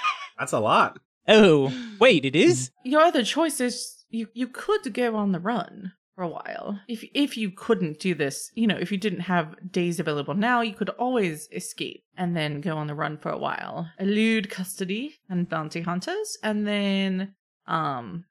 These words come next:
Speaker 4: you know, eventually, uh, come back and take care of it all. But, um, you know, if you'd prefer to just get it all out of the way and then never have to deal with me again,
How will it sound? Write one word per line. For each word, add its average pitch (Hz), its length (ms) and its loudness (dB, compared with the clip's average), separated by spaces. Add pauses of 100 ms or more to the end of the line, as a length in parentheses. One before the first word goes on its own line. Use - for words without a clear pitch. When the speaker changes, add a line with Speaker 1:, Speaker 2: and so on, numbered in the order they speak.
(140)
Speaker 4:
you 202 140 -2
know, - 120 -8
eventually, 170 800 -2
uh, - 200 -6
come 175 240 -4
back 151 220 -6
and 151 120 -6 (220)
take 170 200 -4
care - 180 -6
of 165 180 -10 (160)
it - 260 -6
all. 180 360 -6 (180)
But, 196 180 -4
um, 247 600 -4 (240)
you 277 80 -10
know, 269 120 -2
if 247 140 0
you'd 339 160 0
prefer 294 380 4
to 185 120 -6
just 165 220 -4
get 208 140 0
it 185 100 4
all 180 180 4
out 175 140 4
of 180 60 0
the 175 80 0
way 175 180 2
and 185 100 0
then 160 160 -2
never 170 300 4
have 180 180 0
to 190 80 -12
deal 185 180 -2
with 185 160 -4
me 175 120 -2
again, 202 500 -4